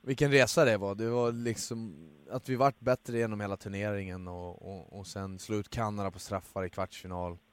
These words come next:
Slå ut Finland i semifinal, som kändes som att vi hade stenkoll på. Eh, låg under efter första perioden, eller om det var,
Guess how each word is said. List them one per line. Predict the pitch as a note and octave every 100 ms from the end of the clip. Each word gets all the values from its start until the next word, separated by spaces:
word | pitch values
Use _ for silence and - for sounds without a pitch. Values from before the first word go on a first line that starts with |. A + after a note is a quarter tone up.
| _ _ _ _ _
Slå | - G#2+
ut | G#2
Finland | - A2+ A2 G#2+ G#2 G2
i |
semifinal, | - G2 F#2 F2+ G2 F#2+ F#2
som | -
kändes | F2 F2+ F2+
som | -
att | F#2 -
vi |
hade | F#2 F2
stenkoll | - G#2 F#2 F2 F2+ F2
på. | - F2 F2+ _ _ _ _ _ _ _ _ -
Eh, | E2+ E2+ F2
låg | F#2 G#2 G#2
under | A#2 A#2 A2+ A2 G#2+ G2
efter | G#2+ G#2 G2+
första | G#2 G2+ F#2+
perioden, | G2+ G2 G2 G2 F#2+
eller | F#2
om | F#2
det |
var, | F#2 F2+